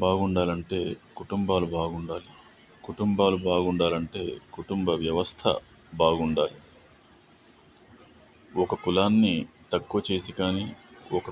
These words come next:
కులాన్ని ఎక్కువ చేసి కానీ మాట్లాడాలనే ఉద్దేశం కాదు. వాస్తవంగా కులధర్మంలో ఎంతో మంచి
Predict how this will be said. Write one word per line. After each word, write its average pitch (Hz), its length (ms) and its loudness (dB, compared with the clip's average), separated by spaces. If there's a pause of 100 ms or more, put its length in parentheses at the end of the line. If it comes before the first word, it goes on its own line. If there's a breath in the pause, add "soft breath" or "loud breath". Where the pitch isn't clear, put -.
కులాన్ని 95 420 2 (260)
ఎక్కువ 110 320 -2
చేసి 95 340 -2
కానీ 92 220 0 (320)
మాట్లాడాలనే 90 720 0 (100)
ఉద్దేశం 85 420 -4 (120)
కాదు. 80 260 0 (560)
వాస్తవంగా 90 720 0 (480)
కులధర్మంలో 90 800 2 (880 loud breath)
ఎంతో 92 480 2 (1120)
మంచి 104 320 0